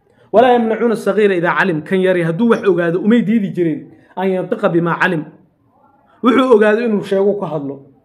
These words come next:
"Wa rubba saghiirin fi sinni, kabiirin fi cilmihi." Badanaa mid ahaan u yar,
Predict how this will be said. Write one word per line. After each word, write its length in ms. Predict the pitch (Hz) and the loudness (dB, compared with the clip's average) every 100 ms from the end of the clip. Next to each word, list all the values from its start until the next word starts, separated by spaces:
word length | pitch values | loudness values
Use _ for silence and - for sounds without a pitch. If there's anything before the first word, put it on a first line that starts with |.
| _ _ | _ _
"Wa 100 | 170 | 2
rubba 260 | 214 185 196 | 2 2 -2
saghiirin 460 | 196 175 233 190 | -2 -2 0 -2
fi 100 | 175 | -6
sinni, 360 | 175 262 302 311 - - _ | -4 2 2 0 -4 -16 _
kabiirin 380 | 180 190 339 208 | 0 4 4 2
fi 80 | 175 | -2
cilmihi." 340 | 160 160 107 - - | -2 -4 -8 -10 -4
Badanaa 300 | 180 214 196 | 0 2 2
mid 220 | 202 - | 0 -4
ahaan 260 | 175 165 240 | -6 -4 0
u 40 | |
yar, 180 | 233 233 | 2 2